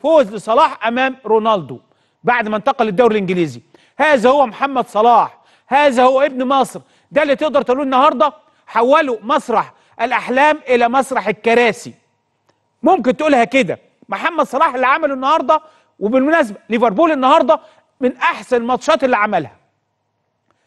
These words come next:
كلوب النهارده عمل مباراة ولا أروع، فريق محترم جدًا، أحسن فريق موجود النهارده محمد صلاح وإبداع محمد صلاح.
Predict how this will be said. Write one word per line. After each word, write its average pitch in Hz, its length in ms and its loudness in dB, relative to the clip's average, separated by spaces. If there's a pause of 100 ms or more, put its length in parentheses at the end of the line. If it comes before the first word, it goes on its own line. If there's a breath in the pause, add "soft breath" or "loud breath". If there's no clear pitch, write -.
(540)
كلوب 302 300 2
النهارده 294 440 2
عمل 254 480 0
مباراة 254 480 2
ولا 277 400 2
أروع، 196 340 0 (420)
فريق 247 320 -2
محترم 254 560 2
جدًا، 202 340 -2 (160)
أحسن 262 380 -4
فريق 285 280 0
موجود 240 340 -2
النهارده 262 460 0 (260 soft breath)
محمد 277 400 -2
صلاح 240 340 0
وإبداع 226 420 0
محمد 208 380 -8
صلاح. 165 440 -8